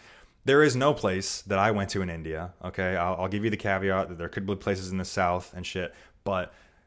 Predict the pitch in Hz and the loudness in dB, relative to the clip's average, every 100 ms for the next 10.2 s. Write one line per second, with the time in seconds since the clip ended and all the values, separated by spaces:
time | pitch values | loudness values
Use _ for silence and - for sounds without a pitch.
0 | - - 147 139 110 120 123 123 117 - | -12 2 4 4 2 2 4 2 0 -4
1 | 95 90 87 85 87 92 - 110 110 98 | -4 0 0 -2 -4 -6 -2 0 2 2
2 | 87 - - 87 - 87 85 - 82 78 | 0 -4 -2 -2 -4 -6 -6 -6 -8 -10
3 | - 104 165 175 135 - 160 - 90 90 | -12 -4 -2 0 -2 -2 -4 -4 -6 -6
4 | 78 87 98 107 101 92 98 92 110 120 | -6 -4 -4 -4 -4 -2 -4 -2 -4 -4
5 | 80 71 - 71 - - - - 104 104 | -8 -12 -12 -12 -14 -20 -14 -6 -2 0
6 | 120 123 110 92 87 - 117 95 90 90 | 0 0 -2 -4 -4 -6 -4 -2 -4 -8
7 | - - _ - 117 - 117 113 104 85 | -16 -20 _ -6 -4 0 0 0 -2 0
8 | 117 92 - - - 101 95 - - 104 | 0 0 -4 -18 -8 -4 -4 -4 -2 0
9 | 107 104 90 90 87 - 120 117 - 120 | 2 0 0 -2 -4 0 2 2 0 -2
10 | 113 - | -4 -4